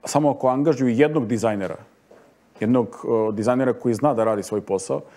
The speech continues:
i koji može da redizajnira kuću i da napravi nešto slično, opet različito, da će napraviti neverovatan bum na tržištu. I to su uradili u roku od šest meseci. Znači, čim je dizajner počeo da radi posao, čim je prvi sat izbačen,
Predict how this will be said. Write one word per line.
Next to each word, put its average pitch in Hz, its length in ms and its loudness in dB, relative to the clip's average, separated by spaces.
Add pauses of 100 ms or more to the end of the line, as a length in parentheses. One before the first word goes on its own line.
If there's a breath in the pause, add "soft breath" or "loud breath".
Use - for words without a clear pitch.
(180 loud breath)
i 107 40 -6
koji 120 200 0
može 123 260 0
da 117 240 0
redizajnira 127 600 2
kuću 131 380 -4
i 117 40 4
da 113 60 -2
napravi 120 360 0
nešto 127 460 0
slično, 143 420 0
opet 135 220 -2 (260)
različito, 104 680 -2 (460 soft breath)
da 107 60 -4
će 117 120 -4
napraviti 120 440 0
neverovatan 113 920 0
bum 98 120 -6
na 87 80 -8
tržištu. - 460 -14
I - 20 -14
to 135 160 2
su - 140 -8
uradili 117 360 2
u 110 60 0
roku 117 200 0
od 92 60 -8
šest 107 180 -6
meseci. 92 320 -6
Znači, 90 240 -8 (400 loud breath)
čim 175 240 4
je 131 300 2
dizajner 127 500 2 (140)
počeo 165 280 2
da 123 80 2
radi 113 200 0
posao, 110 300 -4
čim 147 140 2
je 139 60 2
prvi 143 260 2
sat 127 280 0
izbačen, 127 380 0